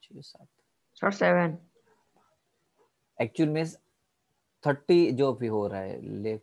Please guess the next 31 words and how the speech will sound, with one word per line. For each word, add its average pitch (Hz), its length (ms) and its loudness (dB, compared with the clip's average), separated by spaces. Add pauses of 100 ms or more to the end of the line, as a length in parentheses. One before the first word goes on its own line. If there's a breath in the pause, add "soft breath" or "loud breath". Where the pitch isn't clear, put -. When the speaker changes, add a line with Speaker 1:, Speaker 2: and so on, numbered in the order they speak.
Speaker 1:
होगा 104 300 -10
शायद, 110 280 -16 (480)
तीन 135 200 -2
करोड़ 104 300 -4
हो 98 120 -18
रहा - 140 -20
है, 143 60 -20 (880)
है 180 60 -8
ना? 185 140 -10 (1500)
तीन 160 180 2
करोड़, 104 220 -6
Actual 165 300 -2
में 170 100 -4
तीन 185 260 0
करोड़ 160 340 2
है। 175 60 4
Speaker 2:
यस, 175 200 4
sir। 160 180 0 (260)
Speaker 1:
तो 147 240 0
scale 160 380 2
के 170 100 2
अंदर 160 180 4
आपको 156 220 2
map 143 280 2
के 170 60 2
अंदर 151 160 0
खाली 151 260 2
एक 151 100 0
ही 160 100 0
बताना 131 360 0
है। 123 160 -6